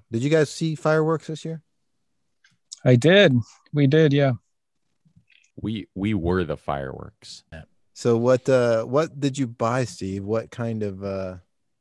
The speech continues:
Speaker 1: show did you put on?
Speaker 3: Well, I mean, you gotta think about my kids. Okay, I've got, like, three, five, eight, ten-year-olds. And
Speaker 1: And they need a
Speaker 2: Sparklers.
Speaker 1: dad. So
Speaker 2: Sparklers.
Speaker 3: Yeah.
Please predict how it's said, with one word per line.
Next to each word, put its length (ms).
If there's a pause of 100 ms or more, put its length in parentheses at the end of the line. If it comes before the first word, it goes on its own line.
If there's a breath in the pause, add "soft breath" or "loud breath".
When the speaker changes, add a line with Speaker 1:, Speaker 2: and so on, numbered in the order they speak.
(140)
Speaker 1:
show 260
did 160
you 80
put 220
on? 240 (800)
Speaker 3:
Well, 240
I 40
mean, 140
you 80
gotta 300
think 260
about 300
my 120
kids. 640 (140)
Okay, 200
I've 180
got, 260
like, 220
three, 680 (100)
five, 680 (140)
eight, 300 (580)
ten-year-olds. 920 (220)
And 100
Speaker 1:
And 200
they 60
need 100
a 60
Speaker 2:
Sparklers. 40
Speaker 1:
dad. 480 (640)
So 220
Speaker 2:
Sparklers. 500 (300)
Speaker 3:
Yeah. 160